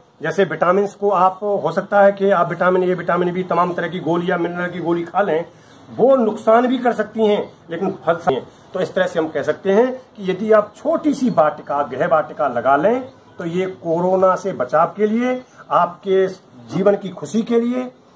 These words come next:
और हमें ये कह सकता हूँ कि ये जो aesthetic value है, जो even, जो हमारे मन में खुशी मिलती है, वो अलग ही मिलती है।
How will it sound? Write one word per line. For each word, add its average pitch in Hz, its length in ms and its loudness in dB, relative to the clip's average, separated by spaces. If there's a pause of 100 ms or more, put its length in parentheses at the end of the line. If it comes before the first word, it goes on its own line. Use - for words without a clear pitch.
(160)
और 190 200 4
हमें 185 240 -4
ये 190 180 -2
कह 185 140 -4
सकता 165 280 -4
हूँ 226 360 0 (200)
कि 202 60 -6
ये 208 140 2
जो 208 180 2
aesthetic 214 520 -6
value 165 320 -2
है, 143 380 -2 (280)
जो 147 120 -2
even, 185 340 2 (560)
जो 202 140 4
हमारे 180 280 4
मन 185 140 6
में 196 160 0
खुशी 247 240 -2
मिलती 180 280 -2
है, 156 260 -2 (220)
वो 156 80 0
अलग 139 200 2
ही 147 80 -4
मिलती 139 280 -4
है। 196 260 2